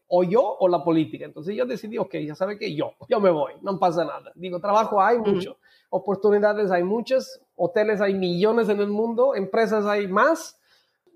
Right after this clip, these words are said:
Speaker 1: ¿Por qué tengo que comprometer mi integridad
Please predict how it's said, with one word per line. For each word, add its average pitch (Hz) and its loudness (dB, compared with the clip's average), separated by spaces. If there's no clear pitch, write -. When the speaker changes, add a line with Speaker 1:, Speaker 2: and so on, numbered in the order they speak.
Speaker 1:
¿Por 208 -4
qué - -2
tengo 226 -2
que - -20
comprometer 185 0
mi 208 -2
integridad 175 0